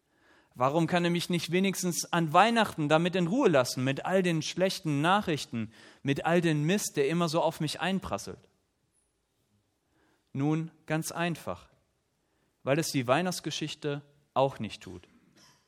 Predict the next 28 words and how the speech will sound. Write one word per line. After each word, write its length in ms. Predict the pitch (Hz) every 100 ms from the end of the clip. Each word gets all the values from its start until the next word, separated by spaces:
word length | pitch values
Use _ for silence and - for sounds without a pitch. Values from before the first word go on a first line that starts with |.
| _ _ _ _ _ _ _ _ _
Die 120 | 123
Weihnachtsgeschichte 720 | 135 196 220 - 180 208 - 175
spricht 420 | - 233 226 -
direkt 460 | 160 185 214 -
in 160 | 190 196
unser 360 | 175 170 170 147
Leben 320 | 147 165 151
hinein. 480 | 147 127 107 95 95 _ _ _ _ _ _ _ _ -
Sie 180 | 147
hält 200 | 156 196
uns 240 | 214 196 -
den 160 | 190
Spiegel 680 | 180 - 220 247 196 156 139 - -
vor 220 | - 170
die 180 | 160 -
Augen 460 | 160 226 165 120 110 - _ _ _ _ _
und 220 | - 170 - 160
ermöglicht 500 | 165 226 226 214 208
uns, 280 | 208 - 165
einen 180 | 170 175
ehrlichen, 480 | 196 233 247 208 -
echten 320 | 208 - 175
Blick 240 | 190 208
auf 160 | 185 170
unser 240 | 180 165
Leben 320 | 151 170 208 190
zu 240 | 175 151
werfen. 440 | 147 131 - 101